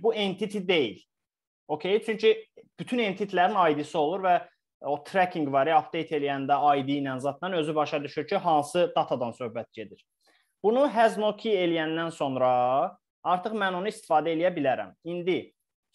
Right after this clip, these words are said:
student-a gəldim. Ə, student controller-ə gəldim. Bax, indi bu query-ni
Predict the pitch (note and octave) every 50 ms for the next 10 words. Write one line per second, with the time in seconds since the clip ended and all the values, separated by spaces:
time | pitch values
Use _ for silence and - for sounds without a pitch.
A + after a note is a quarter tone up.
0 | - - - A3+ A3+ A3 G#3+ F#3 E3+ - F3 D#3 D3 D3+ D3 C#3 C3+ C3 B2 C#3
1 | C3 C3 B2+ C3 C3 C3+ C#3 D3+ F3 F3+ F3+ _ _ _ _ _ _ _ _ _
2 | _ - B2 B2 B2 A#2+ A#2+ A#2+ A#2+ A#2 A#2 A#2 A2+ A2+ A2 A2 A2 G#2+ G#2 -
3 | - _ _ - F#3 F#3 F3 F3+ F3+ F3 E3+ - _ - - - - _ _ _
4 | _ _ _ _ _ _ _ _ _ _ _ _ _ _ _ _ _ - F3 E3
5 | D#3 D3+ - E3+ E3+ E3+ D#3+ C#3+ C3 B2+ A#2+ A2+ B2+ A#2+ A#2 A2+ A2 A#2 A#2 A2+
6 | A#2+ C3 D3 D#3+ E3+ D#3+ - F3 F3 F3 - - - _ _ _ _ _ _ _
7 | _ _ - F3 F#3+ G3+ G3+ A#3+ A#3+ - A#3+ A3+ - - A#3 G#3+ G#3+ G#3+ G3+ G3
8 | F#3+